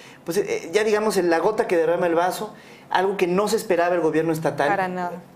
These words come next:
Speaker 1: Precisamente un indicador de esa, de esa relación, este, cambiante de, con la Secretaría de Hacienda tiene que ver con Luis Videgaray.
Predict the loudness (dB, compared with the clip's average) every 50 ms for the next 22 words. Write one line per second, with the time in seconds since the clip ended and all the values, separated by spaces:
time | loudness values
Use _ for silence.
0 | -20 -8 -2 0 0 0 2 0 0 0 0 0 0 0 0 0 0 0 0 0
1 | 2 2 2 2 0 0 0 0 -2 -2 -2 -4 -4 -4 0 0 0 2 2 0
2 | 0 -2 0 0 0 0 0 -2 -4 -6 -12 -20 -20 -20 -20 -14 -6 -4 -4 -2
3 | -2 -2 -2 -2 0 0 0 0 0 0 0 -2 0 -2 0 -2 -2 -2 -2 -4
4 | -4 -6 -4 -2 0 0 0 0 0 -2 -2 -2 -2 -2 -2 -2 -2 -2 -2 -2
5 | -2 0 0 0 0 -2 -2 -2 0 0 0 0 0 0 0 2 2 0 0 -2
6 | -4